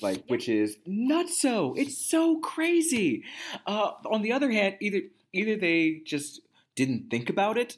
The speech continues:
Speaker 1: or they didn't know, or they were aware and were like, "You know what? Let's have this loud staged conversation for the benefit of the New York Times.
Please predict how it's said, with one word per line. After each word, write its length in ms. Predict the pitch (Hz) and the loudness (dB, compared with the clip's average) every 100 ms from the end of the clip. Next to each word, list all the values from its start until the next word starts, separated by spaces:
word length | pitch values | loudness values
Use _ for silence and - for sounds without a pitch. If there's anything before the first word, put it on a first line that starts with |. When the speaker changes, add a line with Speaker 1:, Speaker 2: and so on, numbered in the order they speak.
| _ - | _ -4
Speaker 1:
or 120 | 107 | 0
they 100 | 104 | 0
didn't 400 | 110 104 - 107 | -2 -6 -10 -8
know, 400 | 107 156 214 214 | -4 0 0 0
or 220 | 123 117 | 2 2
they 320 | 113 101 101 98 - _ | 2 2 0 -2 -10 _
were 160 | 110 98 | 0 2
aware 680 | 95 95 110 147 160 160 160 | 0 0 0 2 2 0 -2
and 180 | 104 107 | -2 0
were 60 | 104 | 0
like, 180 | 95 | 0
"You 60 | 110 | 0
know 100 | 107 | 2
what? 240 | 117 147 - - _ _ - - - - | 2 0 -4 -18 _ _ -10 -10 -16 -6
Let's 140 | 190 | -2
have 180 | 220 180 | 0 2
this 180 | 156 151 | 2 2
loud 380 | 143 139 139 139 | 2 4 2 0
staged 400 | - 143 139 - | 0 2 0 0
conversation 720 | 143 131 127 143 147 143 156 | 0 0 0 2 0 0 -2
for 100 | 113 | -4
the 60 | 107 | -2
benefit 280 | 120 117 110 | -4 -4 -4
of 60 | |
the 40 | 110 | -4
New 140 | 117 | -2
York 280 | 120 117 113 | 0 -2 -2
Times. 520 | - 135 104 104 123 | -2 2 2 0 -6